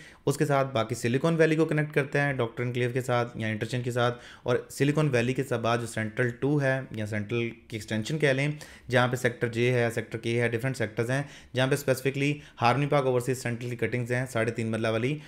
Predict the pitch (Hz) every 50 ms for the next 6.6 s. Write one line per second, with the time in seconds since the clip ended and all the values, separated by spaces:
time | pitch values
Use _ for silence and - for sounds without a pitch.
0 | - - - 120 127 139 131 - 131 123 - 139 127 117 110 107 113 123 - 117
1 | 113 104 110 104 101 104 - 98 90 - 98 95 95 95 95 - - - - -
2 | - - 120 123 139 156 165 170 156 151 156 135 131 127 123 151 160 156 151 147
3 | 151 156 139 143 131 123 123 123 117 123 123 120 120 123 117 - 123 120 - 123
4 | 123 120 - 127 120 117 113 117 123 123 120 113 117 110 110 110 113 117 120 113
5 | - - 117 - - 113 113 113 - 117 110 110 107 110 110 107 98 101 104 120
6 | 131 131 - 143 139 135 131 127 127 135 131